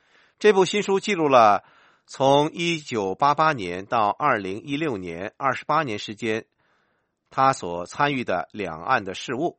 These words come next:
在马英九执政的大半时间，高孔连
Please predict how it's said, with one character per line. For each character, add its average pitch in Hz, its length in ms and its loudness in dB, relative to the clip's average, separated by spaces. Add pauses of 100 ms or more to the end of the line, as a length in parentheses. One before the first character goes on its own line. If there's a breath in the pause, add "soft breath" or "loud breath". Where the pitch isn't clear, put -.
(1200)
在 160 400 6
马 156 200 4
英 247 180 -2
九 127 300 2
执 143 140 -12
政 180 180 -2
的 113 340 4
大 156 240 2
半 113 240 0
时 - 160 -10
间， 123 340 -4
高 165 160 2
孔 104 160 -10
连 95 240 -6